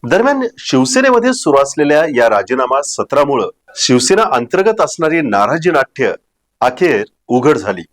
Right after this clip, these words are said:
गेली कित्येक वर्ष कोल्हापूर जिल्हा शिवसेनेमध्ये गटातटाचं राजकारण सुरू आहे. त्याची धुसफूस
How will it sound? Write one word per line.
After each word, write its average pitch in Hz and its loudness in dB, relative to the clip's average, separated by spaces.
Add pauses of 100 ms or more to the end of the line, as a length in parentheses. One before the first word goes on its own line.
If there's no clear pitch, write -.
(760)
गेली 277 0
कित्येक 294 -4
वर्ष 139 -2 (320)
कोल्हापूर 180 0
जिल्हा 107 -2
शिवसेनेमध्ये 117 -2 (540)
गटातटाचं 151 0
राजकारण 123 -2
सुरू 117 -4
आहे. 90 -2 (600)
त्याची 156 0
धुसफूस 120 -4